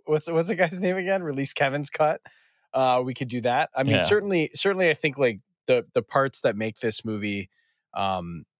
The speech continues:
Speaker 1: that make this movie not awesome f-, for me is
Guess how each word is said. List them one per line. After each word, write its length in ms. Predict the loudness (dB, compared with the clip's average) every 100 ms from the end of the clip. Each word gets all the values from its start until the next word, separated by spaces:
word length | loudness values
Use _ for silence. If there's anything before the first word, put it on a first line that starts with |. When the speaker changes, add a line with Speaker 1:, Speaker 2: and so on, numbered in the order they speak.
| -2
Speaker 1:
that 120 | -2
make 220 | 0 -2 0
this 220 | -2 0
movie 440 | -4 -2 -2 -4 -6 -14 -10
not 300 | -6 -4 -4 -6 -4
awesome 560 | -2 -2 -4 -8 -16 -20 _ _ -20
f-, 160 | -20 -18
for 200 | -8 -6
me 420 | -4 -6 -6 -10 -10
is 400 | -10 -4 -4